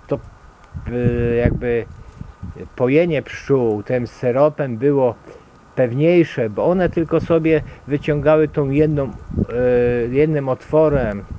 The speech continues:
To jakoś inaczej zawsze wyglądało. I może w tym roku zda-, dam zwykłe wieczka metalowe z jednym otworem i niech pszczółki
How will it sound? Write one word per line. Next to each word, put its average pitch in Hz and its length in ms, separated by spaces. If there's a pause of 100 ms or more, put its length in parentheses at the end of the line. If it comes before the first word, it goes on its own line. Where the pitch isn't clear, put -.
(1600)
To 120 60
jakoś 127 320
inaczej 139 380
zawsze 113 360
wyglądało. 98 600 (340)
I 180 40
może 190 260
w - 40
tym 185 200
roku 143 340 (600)
zda-, 120 400
dam 139 300
zwykłe 135 380 (720)
wieczka 135 500
metalowe 131 680 (120)
z 104 100
jednym 131 320
otworem 123 560 (600)
i 131 60
niech 139 180
pszczółki 139 640